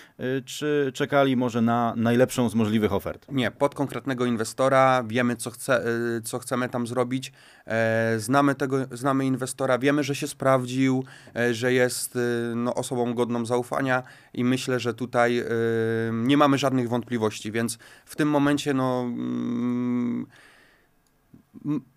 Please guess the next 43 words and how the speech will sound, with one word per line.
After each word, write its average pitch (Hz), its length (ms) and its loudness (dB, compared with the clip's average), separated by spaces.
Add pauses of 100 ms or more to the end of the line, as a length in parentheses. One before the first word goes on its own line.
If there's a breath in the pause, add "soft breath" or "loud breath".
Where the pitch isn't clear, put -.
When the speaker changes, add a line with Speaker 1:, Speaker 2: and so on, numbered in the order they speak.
(120)
Speaker 2:
musimy 185 380 2
wiedzieć, 185 240 4
w - 40 -14
którym 175 200 0
kierunku 151 400 -2
iść. 107 320 -4
Nie 139 100 4
możemy 165 260 2
sobie 156 180 -2
pozwolić, 147 400 0
żeby 135 160 -2
kolejne 143 520 2
lata 135 240 4
szukać 131 320 -2
inwestorów, 135 840 0
przebijać 135 580 0
się, 135 160 0
kto 131 240 -2
tutaj 127 480 2
da 120 160 4
więcej 131 480 2
i 117 40 -6
tak 117 180 -4
dalej. 127 340 4 (220 loud breath)
Po 107 60 -12
prostu 131 220 -4
jak 143 140 6
najszybciej 123 460 0
musimy 117 320 -2
wybudować, 110 440 -2
aby 107 140 -2
powstały 117 420 0
miejsca 131 280 0
pracy 135 280 -4
w 127 40 -12
Złoczewie, 135 500 0 (380 loud breath)
e, 120 200 0
aby 123 160 2
coś 131 160 -2
zaczęło 131 360 0
się 120 140 -6
dziać, 107 280 2
ponieważ, 117 440 -2